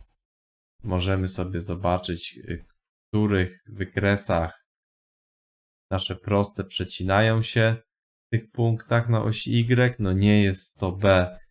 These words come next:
nie jest to D, więc te punkty już odpadają. Natomiast dodatkowo funkcja, która się przecina na minus jedynce, ma być funkcją rosnącą.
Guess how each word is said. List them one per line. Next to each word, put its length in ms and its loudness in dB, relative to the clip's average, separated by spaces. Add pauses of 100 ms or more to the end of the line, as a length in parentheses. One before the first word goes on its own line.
(200)
nie 320 4
jest 360 -2
to 100 -4
D, 300 2
więc 320 -4
te 140 -8
punkty 420 -10
już 180 -8
odpadają. 960 2 (500)
Natomiast 560 -2
dodatkowo 840 -2 (380)
funkcja, 460 -2
która 340 -4
się 160 -8
przecina 800 -4 (680)
na 420 -6
minus 400 4
jedynce, 600 0
ma 140 0
być 220 -6
funkcją 580 -6
rosnącą. 920 -2